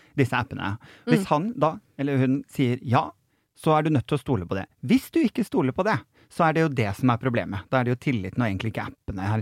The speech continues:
Speaker 1: liksom.
Speaker 2: Ja, ja.
Speaker 1: Eh, så, så da må man jo forsøke å snakke om det, men hvis du er en sånn person som merker at det kommer jeg aldri til å la gå, så er det kanskje, eh,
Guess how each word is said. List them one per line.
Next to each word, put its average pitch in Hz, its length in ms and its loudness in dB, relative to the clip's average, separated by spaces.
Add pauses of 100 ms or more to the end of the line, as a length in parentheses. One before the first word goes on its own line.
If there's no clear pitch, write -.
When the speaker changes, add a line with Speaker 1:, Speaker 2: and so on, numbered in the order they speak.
Speaker 1:
liksom. 120 340 0 (220)
Speaker 2:
Ja, 247 240 2
ja. 131 80 4 (420)
Speaker 1:
Eh, - 120 -8
så, - 280 -12
så 147 160 -2
da 143 100 4
må 151 160 2
man 123 140 2
jo 135 220 0 (120)
forsøke 127 460 -2
å 127 80 -2
snakke 143 220 -4
om 113 60 2
det, 147 80 2
men 160 100 0
hvis 135 120 -2
du 131 140 -2
er 123 80 4
en 151 80 0
sånn 123 160 -4
person 120 240 -2
som 113 80 -2
merker 110 200 0
at 104 80 -4
det 117 140 -2
kommer 110 220 -2
jeg 107 80 -6
aldri 101 240 -6
til 104 160 -6
å 113 60 2
la 104 160 0
gå, 131 240 2 (480)
så 277 180 -4
er 220 220 -4
det - 100 -2
kanskje, 320 400 -2
eh, 135 400 0